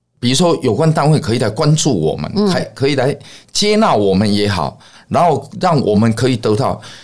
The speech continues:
Speaker 1: 这是唯一一个可以保护小灯泡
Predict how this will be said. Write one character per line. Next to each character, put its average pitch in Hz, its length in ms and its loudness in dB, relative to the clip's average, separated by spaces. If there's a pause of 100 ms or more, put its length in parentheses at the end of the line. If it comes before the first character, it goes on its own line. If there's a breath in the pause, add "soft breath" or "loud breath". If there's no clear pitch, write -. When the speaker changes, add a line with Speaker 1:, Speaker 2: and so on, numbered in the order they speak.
(300 loud breath)
Speaker 1:
这 220 120 0
是 220 140 0
唯 151 340 0
一 190 260 0
一 160 60 2
个 160 180 0
可 - 160 -2
以 160 100 2
保 101 220 -2
护 135 160 2
小 98 240 -2
灯 135 220 2
泡 143 140 0